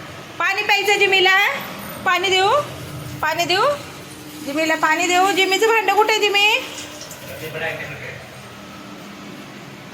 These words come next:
जिमीचं भांडं कुठे आहे? ये, चल मी पाणी देते हा जिमीला. एकच मिनिट हा जिमी, पाणी देते जिमीला.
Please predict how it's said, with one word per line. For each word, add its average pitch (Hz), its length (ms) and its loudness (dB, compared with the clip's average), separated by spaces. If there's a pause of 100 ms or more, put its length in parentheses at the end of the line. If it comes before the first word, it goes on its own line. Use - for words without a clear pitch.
(800)
जिमीचं 349 300 -2
भांडं 381 320 2
कुठे 381 180 4
आहे? 392 320 4 (920)
ये, 311 200 0
चल 311 200 0
मी 302 120 4
पाणी 294 300 4
देते 277 180 0
हा 453 100 4
जिमीला. 453 480 6 (880)
एकच 381 280 2
मिनिट 359 240 2
हा 392 120 4
जिमी, 453 240 4
पाणी 349 340 4
देते 339 320 4
जिमीला. 392 380 2